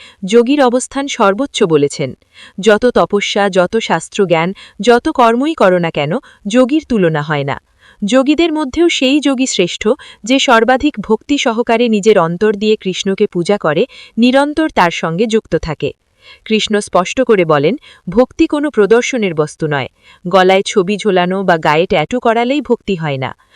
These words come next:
সৎ ভক্তি আসে অন্তরের অন্তঃস্থল থেকে। ঈশ্বরকে মনে রাখা, তার পথ মেনে চলা,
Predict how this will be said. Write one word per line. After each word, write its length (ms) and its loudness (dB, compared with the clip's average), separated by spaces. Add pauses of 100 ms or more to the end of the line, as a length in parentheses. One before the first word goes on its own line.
(180)
সৎ 360 0
ভক্তি 400 0
আসে 300 0
অন্তরের 500 2
অন্তঃস্থল 580 -2
থেকে। 320 -4 (420)
ঈশ্বরকে 520 0
মনে 260 0
রাখা, 360 -2 (240)
তার 200 2
পথ 340 2
মেনে 220 0
চলা, 320 -2